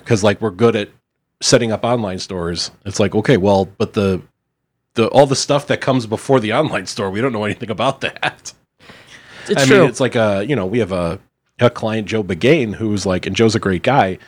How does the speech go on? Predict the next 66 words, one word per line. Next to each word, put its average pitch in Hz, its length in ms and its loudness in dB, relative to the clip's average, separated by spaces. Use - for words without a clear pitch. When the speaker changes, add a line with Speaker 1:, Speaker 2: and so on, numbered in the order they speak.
Speaker 1:
but, 104 340 2
I 117 80 -4
mean, 113 140 2
he's 165 180 2
got 120 140 4
his 101 140 -6
finger 117 300 -2
in 101 60 -2
a 95 60 -4
lot 98 200 -2
of 92 60 -10
pies. 107 460 -6
He's 95 160 -10
like, 95 180 -2
he 101 100 -8
runs 90 260 -4
Chicago 92 420 -8
Brick 82 200 -8
Oven, 127 340 2
which 92 200 -8
sells 90 280 -4
these 80 340 -8
really 104 200 4
cool 98 500 2
brick - 240 0
pizza 147 280 -4
ovens 127 320 2
you 110 60 -6
can 95 120 -14
put - 120 -10
in 98 80 -4
your 92 80 -2
backyard. 120 640 0
Now 107 180 0
he's 107 100 -4
got 92 120 -6
a 87 40 -8
cabinet 123 380 -2
making 110 280 -4
business 107 540 2
that 110 100 0
he 107 60 0
started. 110 580 -4
Now 107 200 2
he's 113 80 2
Speaker 2:
A - 60 -4
Speaker 1:
got 104 100 0
Speaker 2:
pet 190 140 -2
food 190 200 4
business. 165 320 0
Speaker 1:
a - 20 2
pet 139 120 2
food 139 180 -2
business. 120 360 -2
Now 120 140 0
he's 131 100 0
got 131 160 -2
this 98 120 -10
different 135 320 -2
business 117 360 -2
that 107 120 -4
we're, 107 220 0
that 110 220 2
he's 107 120 -6
spinning 113 380 0
up. 107 240 0